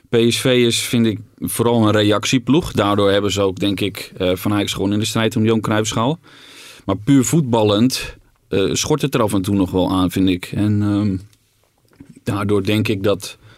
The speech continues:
Ajax voor mij is wel de echte favoriet voor de titel. Maar P S V gaat echt nog wel, wel, eh, genoeg punten pakken, hoor, in de Eredivisie. Dus de titelstrijd, die, die zal toch wel tot, eh, tot april, mei gaan duren.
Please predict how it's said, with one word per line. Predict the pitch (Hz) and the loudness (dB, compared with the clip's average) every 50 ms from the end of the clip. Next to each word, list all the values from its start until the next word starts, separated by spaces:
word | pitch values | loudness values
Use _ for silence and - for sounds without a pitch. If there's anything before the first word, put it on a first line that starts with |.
| _ _ _ | _ _ _
Ajax | - 92 104 107 104 104 | -4 -2 0 0 -2 -2
voor | - - 107 104 | -6 -4 -2 0
mij | 104 110 113 110 | 0 2 2 0
is | 104 104 | 0 2
wel | 101 101 101 | 2 2 2
de | 101 98 90 - - | 2 0 -2 -2 -6
echte | - - - 95 | -8 -6 -6 -6
favoriet | - - 98 98 90 98 95 98 98 | -2 -2 -2 0 0 -2 -2 -2 -2
voor | - 107 | -2 -2
de | 101 98 | -2 -2
titel. | - 107 101 110 117 110 | -2 -4 -2 0 0 2
Maar | 107 104 101 101 101 98 101 - - - - - - _ _ | 2 2 2 2 0 -2 -6 -14 -20 -20 -20 -20 -20 _ _
P | - 113 107 107 | 0 2 2 2
S | 104 107 | 0 -2
V | - 104 104 107 | -2 -2 -2 -2
gaat | 107 113 104 | -2 -4 -2
echt | - 104 - | -2 -4 -2
nog | - 107 104 | -2 -2 0
wel, | 104 107 107 110 110 | 2 2 2 2 2
wel, | 104 107 107 110 104 - - - | 2 2 2 0 0 -2 -4 -4
eh, | - - - - | -4 -6 -6 -6
genoeg | - - 110 113 110 107 | -4 -2 0 0 -2 -2
punten | - 117 117 117 - 101 | -2 -2 -2 -2 -4 -4
pakken, | - 92 92 - - 92 | -6 -6 -6 -2 -2 0
hoor, | 98 110 | 0 2
in | 110 | 2
de | 104 | 2
Eredivisie. | 98 95 92 90 90 92 90 92 | 2 2 2 0 -2 -4 -2 -2
Dus | 95 90 - 107 | -4 -4 -4 -6
de | 104 104 90 - 120 117 | -8 -8 -8 -8 -10 -4
titelstrijd, | 107 110 107 107 104 98 - 101 101 98 95 | -4 -4 -2 0 -2 -2 0 0 0 0 0
die, | 98 101 95 | -2 -4 -2
die | 95 104 98 | -2 -2 0
zal | 92 101 101 98 | 0 0 0 0
toch | 98 101 92 | -2 -2 0
wel | 98 95 95 92 | 0 0 0 0
tot, | 92 107 95 92 - - | -2 -4 -4 -4 -2 -2
eh, | 98 95 | 0 0
tot | 92 90 - 98 90 | 0 -2 -4 -4 -2
april, | 92 95 92 - 104 101 98 | -2 -4 -2 -2 -2 0 0
mei | 98 92 92 | 2 0 0
gaan | - 95 92 95 | 0 0 0 2
duren. | 95 95 101 101 107 120 139 | 2 2 0 2 0 0 -2